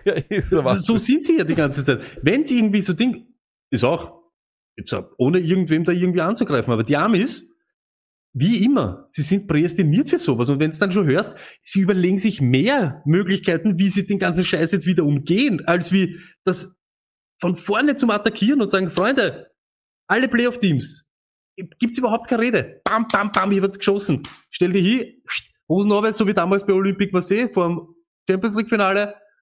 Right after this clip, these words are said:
Speaker 2: Hosen runter, zack, Rudi, bam, eine, Marcel Desailly, boom. Nachher gewinnen sie die Partie eins null, ne? Weil es kommt ja alles von irgendwo.
Speaker 1: Ja, und damit würde ich sagen, beginnen wir unser Football-Segment. Diesmal gleich mit einem Song. Kalle hat sich nämlich zu Wort gemeldet und ich finde, es ist so schön, das sollte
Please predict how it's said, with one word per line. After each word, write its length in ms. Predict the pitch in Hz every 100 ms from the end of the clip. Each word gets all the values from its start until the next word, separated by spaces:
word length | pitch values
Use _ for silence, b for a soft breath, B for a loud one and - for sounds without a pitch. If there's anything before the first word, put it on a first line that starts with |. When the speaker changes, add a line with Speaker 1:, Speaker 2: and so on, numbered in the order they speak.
| -
Speaker 2:
Hosen 240 | 156 185
runter, 340 | 180 180 185 185
zack, 320 | 165 170 185
Rudi, 400 | 180 196 190 196
bam, 420 | 196 165 165 180
eine, 380 | 160 170 180 180
Marcel 380 | 160 156 170 170
Desailly, 420 | 175 175 165 180
boom. 480 | - 156 156 156 - _ _ -
Nachher 200 | 135 165
gewinnen 240 | 151 147 139
sie 60 |
die 80 | 143
Partie 280 | 151 151 143
eins 220 | 131 135
null, 160 | 104 107
ne? 160 | 135 160 _ -
Weil 260 | 135 135 151 151 -
es 120 | -
kommt 200 | 214 208
ja 60 | 214
alles 160 | 214
von 140 | 214 220
irgendwo. 480 | 277 269 - 107 - - B B B B
Speaker 1:
Ja, 180 | 120 170
und 120 | 185
damit 240 | 170 190 156
würde 120 | 190
ich 60 | 185
sagen, 160 | 175
beginnen 320 | 156 139 190
wir 80 | 196
unser 160 | 170 160
Football-Segment. 720 | 190 - 131 127 113 131 160
Diesmal 320 | 185 214 190 156
gleich 260 | 147 196
mit 160 | 180 226
einem 160 | 208
Song. 380 | 208 147 151 247 -
Kalle 520 | - 151 190 175 185 196
hat 120 | 156
sich 160 | 180
nämlich 300 | 151 160 160
zu 140 | - 156
Wort 160 | 135 -
gemeldet 320 | 156 147 160
und 80 | 156
ich 100 | -
finde, 200 | 170 156
es 60 |
ist 120 | 160 -
so 140 | 180
schön, 220 | 185 175
das 100 | 156
sollte 420 | 160 147 170 160